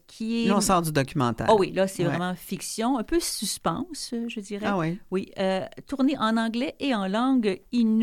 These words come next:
Speaker 1: inou-émun, euh, sous-titré en français.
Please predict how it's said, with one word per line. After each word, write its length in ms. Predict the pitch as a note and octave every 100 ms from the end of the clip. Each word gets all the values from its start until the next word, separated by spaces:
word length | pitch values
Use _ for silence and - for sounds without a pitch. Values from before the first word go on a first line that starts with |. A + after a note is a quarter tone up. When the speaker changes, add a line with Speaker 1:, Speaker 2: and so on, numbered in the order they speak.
| A#3+ B3 - _ _ _ -
Speaker 1:
inou-émun, 640 | G#3+ F3 E3 D#3 D3 D3 - - _ _ _ - _ -
euh, 180 | D#3+ D3+
sous-titré 420 | D3 F3+ - -
en 60 | D#3
français. 440 | - D3 D3 -